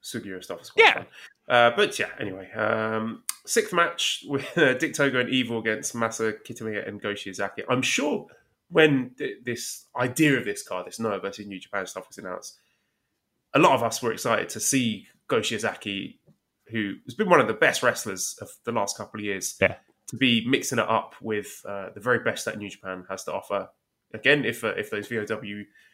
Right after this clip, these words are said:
Speaker 1: stories are to be believed, it was, uh, Ibushi that he was supposed to be facing. But no, now he's mixing up with House of Torture and Overcoming the Odds. <laughs> Uh, but anyway, I, uh, uh, at least I was cheering for Go and Kitamiya to be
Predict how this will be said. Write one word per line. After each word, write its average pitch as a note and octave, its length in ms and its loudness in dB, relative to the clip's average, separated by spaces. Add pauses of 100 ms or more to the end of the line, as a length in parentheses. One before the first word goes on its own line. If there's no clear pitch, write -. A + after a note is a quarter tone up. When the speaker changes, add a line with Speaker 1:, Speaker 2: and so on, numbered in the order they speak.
(120)
Speaker 1:
stories G#2+ 400 -2
are G#2 40 -4
to - 120 -12
be G#2 120 -10
believed, B2 440 2
it G2 80 -4
was, A2 300 -4
uh, A2 340 -4 (100)
Ibushi A#2+ 540 2 (160)
that - 80 -12
he G2+ 60 -14
was G2+ 100 -10
supposed G2 260 -8
to - 80 -18
be F#2 80 -10
facing. F#2 400 -4 (300)
But - 160 6
no, D#3 180 10
now C#3 140 8
he's B2+ 140 2
mixing B2 240 -2
up G#2+ 120 2
with A2+ 100 -4
House D#3+ 240 2
of A#2 60 -10
Torture G#2 460 0 (260)
and A#2+ 280 0 (280)
Overcoming D#3 440 6
the G#2 100 4
Odds. G#2 420 2
<laughs> - 40 -20 (140)
Uh, C#3 300 4
but F3 180 4
anyway, D#3 300 8
I, B2+ 160 6
uh, C3+ 500 4
uh, B2+ 80 8
at B2 140 2
least D#3 340 4
I C3 60 4
was C#3 340 0
cheering G#2 420 0
for - 120 -14
Go G2+ 420 2
and G2+ 260 -6
Kitamiya G#2 440 -8
to - 100 -16
be G#2 160 -12